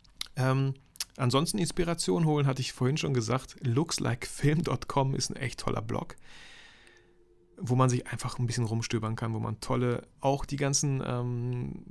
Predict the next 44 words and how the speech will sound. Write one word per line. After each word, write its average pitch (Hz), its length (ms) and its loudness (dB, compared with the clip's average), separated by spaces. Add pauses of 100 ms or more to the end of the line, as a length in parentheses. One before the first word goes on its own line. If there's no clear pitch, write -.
Fotografen, 135 840 -2
deren 123 300 0
Bilder, 127 540 2 (300)
jeder 139 240 2
Fotograf 127 440 -2
hat 131 120 -4
da 123 100 0
se-, 127 160 -4
also 127 220 0
natürlich, 131 420 0
äh, 123 140 -2
Bilder 139 320 4
führen 131 260 2
weiter 120 240 0
zu - 80 -2
der 123 160 2
Homepage 135 300 4
vom 135 200 0
Fotografen 120 600 -4 (240)
und 131 100 -2
da 113 80 -4
kann 143 160 -4
man 151 60 2
ja 151 80 2
nochmal 156 260 0
weiter 147 300 -4
stöbern, 135 320 -2
was 127 100 -4
hat 139 80 -4
dieser 131 200 -4
Fotograf - 500 -4
gemacht. 127 280 2
Also 127 220 2 (380)
ich - 160 2
weiß, 110 400 -2
es - 120 -2
gibt - 160 2
ja 107 300 0
online 131 340 4
sowieso 117 360 2
genug 120 720 2 (480)
Inspirationsfläche, - 1040 -4 (580)
aber 117 280 2
offline 143 580 2